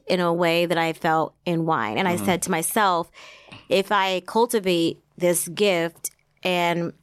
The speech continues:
Speaker 1: develop it and continue to work as hard as I w-, have worked before, if not harder, working in, in conjunction with natural talent, where, you know, I c-, I c-, this is gonna work, it's gonna happen." And so I just decided to try it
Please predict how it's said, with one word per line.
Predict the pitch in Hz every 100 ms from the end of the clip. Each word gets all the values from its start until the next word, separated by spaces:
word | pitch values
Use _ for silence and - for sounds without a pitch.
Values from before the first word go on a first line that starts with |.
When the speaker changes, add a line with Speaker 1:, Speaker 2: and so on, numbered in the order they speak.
| -
Speaker 1:
develop | 180 180 190 202 196
it | 160 156
and | 170 165
continue | - 196 214 214
to |
work | 185 190
as | 190
hard | 185
as | 180
I | 175
w-, | 175
have | 190 175
worked | 180 -
before, | 151 240 214
if | 180 196
not | 170
harder, | 208 208 190 185 180 _ _ _ _ _ _ - -
working | 196 226 220 202
in, | 185
in | -
conjunction | 180 190 202 214 208 185 170
with | 170 170
natural | 170 175 - 165
talent, | - 156 185 254 - - - _ _ _
where, | 165 190
you | 190 185
know, | 156
I | 156
c-, | 175 -
I | - 185
c-, | - -
this | 196 185
is | 180
gonna | 185 165
work, | 294 -
it's | -
gonna | 165
happen." | 160 190 - 151
And | 165
so | 165 185 175 175 - - - - _ -
I | 185 185 185
just | 196 190 185 - -
decided | 202 175 175 160 165 175 -
to | 180 180
try | 180 - 214
it | 196 147